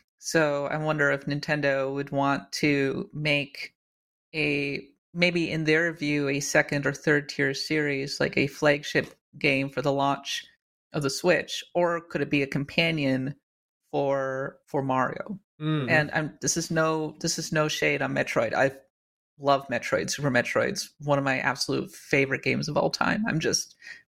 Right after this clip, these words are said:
Speaker 1: kind of acknowledging the market realities, um, around it. But maybe Metroid Prime Remaster was a nice little boost for it.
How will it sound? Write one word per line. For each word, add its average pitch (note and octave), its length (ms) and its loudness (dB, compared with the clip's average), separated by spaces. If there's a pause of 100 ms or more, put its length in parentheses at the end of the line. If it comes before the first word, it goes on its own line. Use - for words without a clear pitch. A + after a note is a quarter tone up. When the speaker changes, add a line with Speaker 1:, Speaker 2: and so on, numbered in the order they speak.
Speaker 1:
kind D#3 180 2
of B2 60 -2
acknowledging C3 560 -2
the C3 80 -2
market C3+ 320 0
realities, - 720 0
um, D3+ 400 0
around D3+ 300 0
it. D3+ 240 0 (260)
But D#3+ 160 -2
maybe F3 220 2
Metroid D#3+ 400 -2
Prime C#3+ 320 0
Remaster D3 580 0
was F3 460 -2 (260)
a F3 60 -8
nice D#3 260 0
little D#3 140 2
boost D#3 320 -2
for D3+ 160 0
it. D#3+ 160 -2